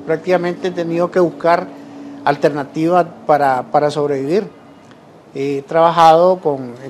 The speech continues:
como empresa encuestadora, llevando encuestas, llevando estadísticas, he trabajado en un restaurante, al inicio en la recepción, para lo del,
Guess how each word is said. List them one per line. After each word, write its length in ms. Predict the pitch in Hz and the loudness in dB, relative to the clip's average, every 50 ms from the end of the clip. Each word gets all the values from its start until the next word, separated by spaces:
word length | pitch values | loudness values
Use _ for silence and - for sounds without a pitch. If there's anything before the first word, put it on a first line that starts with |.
| 135 - - - | -16 -16 -12 -10
como 280 | 143 135 139 139 139 | -8 -8 -8 -8 -10
empresa 360 | 135 135 - 139 147 - - | -10 -10 -8 -8 -6 -4 -4
encuestadora, 800 | 165 160 - - 170 170 - 175 170 170 175 180 185 185 180 175 175 | -4 -2 -2 -4 -4 -2 -2 0 2 2 4 4 4 4 4 2 0
llevando 420 | 160 147 139 135 139 139 147 156 | 0 -2 -4 -6 -6 -6 -6 -10
encuestas, 540 | 147 143 - 185 190 190 185 190 - 175 156 | -12 -6 -2 -2 -2 -2 -2 -6 -8 -8 -6
llevando 300 | 147 147 143 147 143 156 | -6 -6 -8 -8 -8 -8
estadísticas, 840 | 151 - - 147 156 180 190 180 190 - 190 170 - 185 175 180 175 - - - - - - - - - - - - - - - - | -10 -8 -8 -6 -4 -4 -6 -6 -8 -12 -18 -12 -10 -8 -8 -8 -10 -14 -20 -20 -20 -20 -20 -20 -20 -20 -20 -20 -20 -20 -20 -12 -6
he 440 | 139 143 147 147 147 147 147 147 - - | -4 -2 0 0 0 0 0 -2 -4 -4
trabajado 840 | - 156 156 156 165 160 160 165 165 165 165 165 170 170 170 170 165 | 0 4 6 6 6 6 6 8 8 8 8 8 8 6 6 6 4
en 360 | 160 156 143 143 143 143 147 | 2 0 -2 -6 -8 -8 -6
un 60 | 147 | -4
restaurante, 800 | 160 165 160 - 175 151 143 147 165 180 185 180 185 - 180 175 | -4 -4 -2 0 0 2 4 6 6 4 4 2 -2 -4 -4 -4
al 100 | 156 156 | -4 -4
inicio 760 | 147 156 156 165 160 - - 180 170 165 165 160 156 151 147 | -6 -8 -6 -8 -8 -6 -2 0 2 2 4 4 2 2 2
en 180 | 147 147 147 147 | 0 -2 -4 -6
la 140 | 143 139 131 | -6 -6 -6
recepción, 880 | 139 139 139 139 - 139 - - - 180 185 190 190 190 185 190 180 | -8 -8 -8 -8 -10 -12 -12 -4 0 2 4 4 4 2 0 -4 -8
para 280 | 180 - 147 139 139 139 | -8 -6 -6 -4 -4 -6
lo 200 | 135 143 139 135 | -8 -8 -8 -8
del, 140 | 135 135 | -10 -10